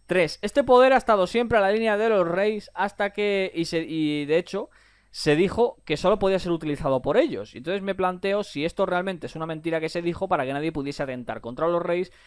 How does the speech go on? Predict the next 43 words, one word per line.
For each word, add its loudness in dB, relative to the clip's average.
y -6
de 0
esta -4
manera -2
que -2
la 2
coordenada 0
no -10
fuese -8
robada, -4
porque -10
eso -16
explicaría -4
el -4
por -4
qué -6
Eren -4
puede -4
utilizar -8
la -4
coordenada -6
si -10
no -6
tiene -10
nada -6
de -4
reyes. -8
Aunque -4
vosotros -4
me -4
habéis -2
teorizado -2
que -8
Carla -2
Jaeger -4
tiene -8
un -8
parecido -4
con -12
algunos -8
de -6
los 0
reyes -6